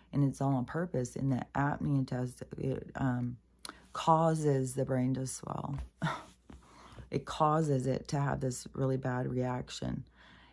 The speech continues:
And so where you think, like, the person is not doing well or something, then they do that and it makes it way worse. And he said they even have, there's a person right now who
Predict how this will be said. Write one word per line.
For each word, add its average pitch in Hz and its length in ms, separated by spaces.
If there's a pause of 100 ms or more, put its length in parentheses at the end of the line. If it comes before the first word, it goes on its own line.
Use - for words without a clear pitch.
And 147 180
so 131 640
where 135 380
you 135 320
think, 143 320
like, 135 300 (380)
the 147 60
person 139 480
is 127 480
not 147 300
doing 143 340
well 139 220
or 135 80
something, 131 600 (380)
then 139 540
they 135 280
do 160 360
that 151 540
and 143 140
it 131 80
makes 131 300
it - 80
way 127 160
worse. 127 560 (540)
And 151 340
he 151 260
said 147 340
they 147 100
even 165 320
have, 147 420 (420)
there's 151 220
a 147 40
person 165 420
right 160 180
now 165 240
who 147 360